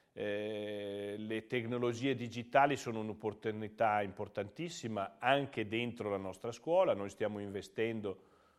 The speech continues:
come sapete, per i collegamenti in fibra ottica. Penso però che dobbiamo non confondere gli strumenti con i contenuti e quindi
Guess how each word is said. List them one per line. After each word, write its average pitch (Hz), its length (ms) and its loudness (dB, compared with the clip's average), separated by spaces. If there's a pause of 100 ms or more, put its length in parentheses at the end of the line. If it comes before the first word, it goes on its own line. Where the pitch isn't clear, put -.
come 107 240 -4
sapete, 117 500 -2
per 98 160 -4
i 98 80 -4
collegamenti 101 680 -2
in 95 60 -8
fibra 104 360 2
ottica. 147 560 2 (1040)
Penso 175 420 6
però 143 440 12
che 123 460 2
dobbiamo 120 840 6
non 139 220 4
confondere 143 720 4
gli 127 120 0
strumenti 135 580 0
con 113 180 -4
i 113 60 -2
contenuti 98 800 -6
e 107 160 -10
quindi 123 760 -2